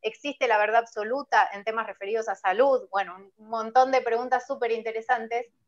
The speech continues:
Eh, y justamente, refiero a que los medios son formadores, ¿sí? de esto, de estas preconcepciones.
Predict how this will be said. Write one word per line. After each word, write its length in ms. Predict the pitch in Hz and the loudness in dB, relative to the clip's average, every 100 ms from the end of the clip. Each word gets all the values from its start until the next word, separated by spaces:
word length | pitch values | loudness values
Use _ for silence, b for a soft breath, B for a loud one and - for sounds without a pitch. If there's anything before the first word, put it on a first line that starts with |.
| _ _ | _ _
Eh, 440 | 208 202 196 190 - | -6 -4 -6 -8 -14
y 100 | 196 | -10
justamente, 880 | 294 285 285 277 277 208 185 180 - 196 - 208 | -4 2 4 2 -6 -6 -6 -8 -14 -20 -18 -8
refiero 440 | 214 - 285 302 | -6 -4 -2 2
a 300 | 294 - 220 | 2 2 0
que 160 | 220 214 | 0 -2
los 180 | 220 220 | -2 -2
medios 320 | 240 302 302 - | -2 -2 -2 -2
son 180 | 302 294 | -2 0
formadores, 960 | 226 196 190 190 202 185 175 170 _ _ _ _ _ | -2 -2 0 0 0 0 -2 -6 _ _ _ _ _
¿sí? 80 | 208 | 0
de 260 | 220 214 214 | 4 4 2
esto, 220 | 214 208 196 | 0 -2 -2
de 60 | 214 | -2
estas 220 | 220 220 | -2 -2
preconcepciones. 1000 | 220 208 208 202 196 - 196 185 180 175 | -2 -4 -6 -6 -10 -10 -6 -4 -4 -12